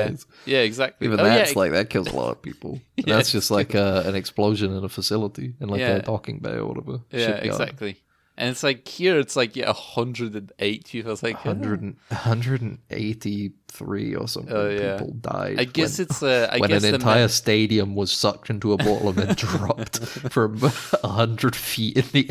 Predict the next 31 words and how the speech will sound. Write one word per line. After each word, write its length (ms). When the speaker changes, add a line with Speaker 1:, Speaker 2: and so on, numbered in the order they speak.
Speaker 2:
air 300
Speaker 1:
Yeah, 300
you 160
know. 80
Speaker 2:
onto 260
a 60
bunch 400
of 100
other 260
people 460
in 80
the 80
park. 500
Speaker 1:
Yeah, 200
so 160
it's 160
like, 260
you 60
know, 200
it's 180
Speaker 2:
Strange. 40
Speaker 1:
like, 320
it's, 240
what 400
else 340
is 140
it 200
happens 480
in 120
this 180
episode? 760